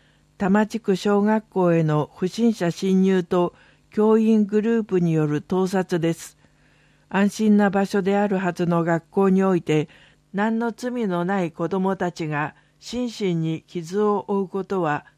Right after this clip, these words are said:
あってはなりません。そこで、教育委員会では、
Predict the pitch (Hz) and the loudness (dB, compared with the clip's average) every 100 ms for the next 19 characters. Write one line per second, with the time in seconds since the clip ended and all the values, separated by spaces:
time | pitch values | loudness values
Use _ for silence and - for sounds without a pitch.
0 | _ - 220 - 185 160 156 151 160 170 | _ -6 -6 -4 -2 0 -2 -4 -2 -2
1 | 170 - 156 131 - _ _ _ _ _ | -2 -4 -6 -8 -14 _ _ _ _ _
2 | - 175 185 175 175 170 _ _ _ - | -6 -4 0 0 0 -2 _ _ _ -2
3 | 214 214 214 - 214 214 214 202 180 160 | 2 4 4 2 2 4 0 2 0 2
4 | 165 151 | 2 2